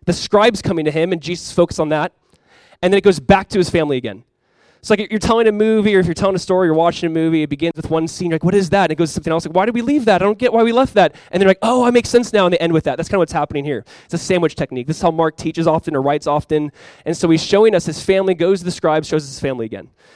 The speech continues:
So it's kinda sandwich in the middle. So let's talk about for a second Jesus' family. They came to him,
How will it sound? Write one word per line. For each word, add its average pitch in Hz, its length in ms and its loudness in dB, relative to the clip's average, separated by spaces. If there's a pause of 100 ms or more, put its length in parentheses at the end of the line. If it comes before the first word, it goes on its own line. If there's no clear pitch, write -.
(120)
So - 80 -14
it's 165 100 -4
kinda 175 140 2
sandwich 165 460 -4
in 147 80 -6
the 139 60 -4
middle. 107 240 -10
So 147 260 0 (320)
let's 226 160 0
talk 226 240 2
about 165 160 2
for 165 80 0
a - 20 -4
second 147 260 -6
Jesus' 147 400 -8
family. 113 380 -8 (680)
They 175 100 2
came 302 320 -2
to 139 140 -2
him, 147 360 -6